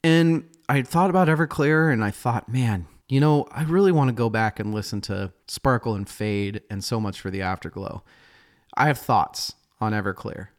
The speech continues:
I have some hot takes on Everclear that we'll get to. But they are the band that I picked to talk about that have been kind of brought up in my life a lot lately. So we have Led Zeppelin, we have Everclear. I always pick an artist.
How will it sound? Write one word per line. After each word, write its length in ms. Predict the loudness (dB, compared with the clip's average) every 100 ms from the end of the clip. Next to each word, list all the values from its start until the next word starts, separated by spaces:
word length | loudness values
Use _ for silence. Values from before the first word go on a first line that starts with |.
| _ -10
I 100 | -6
have 140 | -4
some 300 | -4 -4 -6 -8
hot 320 | -4 2 2
takes 380 | 0 -4 -4 -6
on 100 | -6
Everclear 500 | -4 -4 -6 -6 -6
that 140 | -6 -6
we'll 140 | -6
get 240 | -4 -6
to. 240 | -6 -10 -10 _ _ -20 _ -2
But 180 | 0
they 140 | 6 6
are 80 | 6
the 100 | 4
band 320 | 4 4 4
that 60 |
I 100 | 2
picked 560 | 2 0 0 -4 -10 -12 _ _ _
to 540 | -6 -2 0 2 0 -4
talk 380 | 0 2 2
about 440 | -2 0 0 -2 -4
that 220 | -6 -2
have 220 | -2 -2
been 180 | -2 -2
kind 240 | 0 2
of 100 | 2
brought 280 | 0 0 2
up 160 | 0 -4
in 160 | -6 -4
my 120 | -2
life 300 | -2 -4 -6
a 40 |
lot 260 | -6 -6 -6
lately. 300 | -10 -10 -12
So 240 | -10 -6
we 80 | -2
have 160 | -2 0
Led 220 | 0 2
Zeppelin, 480 | 0 0 0 -2 -2 -8 -20 -18
we 160 | -2 0
have 140 | 2
Everclear. 600 | 2 0 -2 0 0 0 -4 -12 -20 _ -2
I 160 | 0
always 240 | 2 0 0
pick 180 | 0
an 80 | 0 2
artist. 560 | 4 4 0 -6 -10